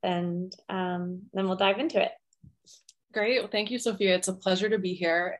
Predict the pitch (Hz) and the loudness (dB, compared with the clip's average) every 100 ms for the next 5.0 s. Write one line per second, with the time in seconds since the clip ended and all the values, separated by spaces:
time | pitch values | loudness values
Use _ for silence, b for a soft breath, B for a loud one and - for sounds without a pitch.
0 | 185 175 175 170 180 185 185 175 180 180 | -2 0 0 -2 -2 -4 -2 -2 0 0
1 | 175 185 185 180 170 175 165 - 185 170 | 0 -2 -6 -4 -4 -2 -4 -2 0 0
2 | - - B B B B B 196 185 185 | -2 -20 B B B B B 2 2 4
3 | 190 196 190 202 185 190 214 254 285 - | 4 4 2 0 0 2 2 0 -2 -8
4 | - 190 190 185 180 185 185 180 175 | -4 0 2 0 -2 0 0 0 -2